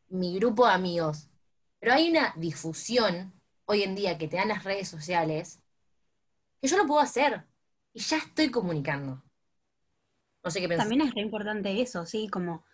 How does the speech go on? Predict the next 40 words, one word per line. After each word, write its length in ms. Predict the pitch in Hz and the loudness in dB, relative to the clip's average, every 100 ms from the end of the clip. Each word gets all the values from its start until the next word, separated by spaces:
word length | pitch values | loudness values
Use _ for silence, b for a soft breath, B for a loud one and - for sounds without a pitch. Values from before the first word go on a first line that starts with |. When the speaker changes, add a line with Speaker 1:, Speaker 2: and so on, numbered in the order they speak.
| _ | _
Speaker 2:
saber 320 | - 196 240 | -4 -2 2
que 100 | 247 | 2
no 120 | 220 | 2
hace 120 | 240 226 | -2 0
falta 220 | 226 240 | 0 0
que 160 | 214 185 | -2 -2
comuniques 520 | 180 170 185 208 190 | -4 -4 -2 -2 -2
a 100 | 160 | -4
cien 220 | 214 196 | -2 -2
millones 340 | 196 190 196 | -2 0 -2
de 80 | 196 | -2
personas 600 | 170 165 170 196 190 - _ | -4 -6 -2 0 -2 -8 _
que 100 | 170 | -10
te 80 | 165 | -8
estén 280 | - 185 _ _ | -6 -6 _ _
escuchando, 580 | 190 175 214 208 208 240 B B B | -12 -8 -4 -4 -4 -4 B B B
sino 280 | - 240 294 | -2 0 6
con 340 | 349 220 196 _ _ _ _ _ _ _ | 4 4 -2 _ _ _ _ _ _ _
hacerle 800 | 202 185 262 254 285 247 185 202 _ - | -2 -2 0 2 2 2 0 -4 _ -6
conocer 440 | 190 180 196 202 | -4 -2 -2 -2
una 160 | 208 208 | 0 0
noticia 380 | 202 196 196 | -2 -4 -4
re 120 | 180 196 | -2 -2
importante 580 | 208 196 190 208 175 | 0 -2 0 0 0
como 200 | 170 156 | -2 -6
que 100 | 160 | -6
se 100 | 151 | -10
está 200 | 160 208 | -4 -4
quemando 320 | 220 190 190 180 | -2 -2 -2 -2
el 100 | 170 | -4
país 380 | 180 180 - _ _ _ _ _ _ _ - | -2 -2 -6 _ _ _ _ _ _ _ 2
a 300 | 185 160 - B B _ _ | 2 2 -8 B B _ _
tu 140 | 196 | -2
mamá, 520 | 180 160 214 202 180 - b b _ _ _ | -2 2 4 4 0 -10 b b _ _ _
o 180 | 185 170 | -4 -4
a 120 | 170 | -4
tu 160 | 165 | -8
tío, 580 | 151 233 214 180 175 180 _ 185 | -4 -2 0 0 -2 -6 _ -8
o 260 | 170 170 _ _ | -6 -6 _ _
a 340 | 180 160 165 | -4 -4 -4